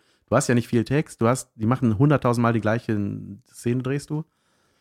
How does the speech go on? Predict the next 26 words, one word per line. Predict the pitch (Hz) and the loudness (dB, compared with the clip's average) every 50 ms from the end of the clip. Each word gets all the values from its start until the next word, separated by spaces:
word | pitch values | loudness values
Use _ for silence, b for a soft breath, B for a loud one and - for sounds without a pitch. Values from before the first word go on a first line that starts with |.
| _ _ _ _ - | _ _ _ _ -4
Und | 107 101 | -2 0
es | 92 - | 4 4
waren | 139 139 123 | 4 4 4
coole, | - 170 180 165 147 131 - | 4 4 6 6 6 6 4
coole | - 156 175 165 | 4 4 2 4
Typen | - - 190 196 - 151 | 2 0 -2 -2 -2 -2
am | 147 143 131 | -2 -2 -2
Set, | - 156 156 - | -2 -2 -2 0
irgendwie | 139 127 127 | 0 0 2
auch | 120 120 | 0 0
so | - 127 | 2 2
meine | 120 117 | 2 0
Spielpartner, | 110 - - 143 139 - 131 120 120 120 | 0 -2 -4 -4 -4 -2 -2 -2 0 0
mit | 117 110 | 0 2
denen | 127 127 | 2 0
hab | 123 123 | 0 0
ich | 120 - | -2 -2
mich | 120 107 | -2 -2
super | 117 135 - 127 | -2 -4 -4 -2
gut | 120 117 117 | -2 -2 -2
verstanden. | - 113 107 - - 110 117 - - | -2 -4 -4 -2 -4 -4 -4 -4 -4
Und | 104 | -4
das | 98 101 98 - | -4 -4 -4 -4
war | 104 | -6
einfach | 117 110 104 - 104 95 | -6 -6 -6 -6 -6 -4
nur | 98 110 110 113 110 113 113 | -2 0 0 0 0 -2 -4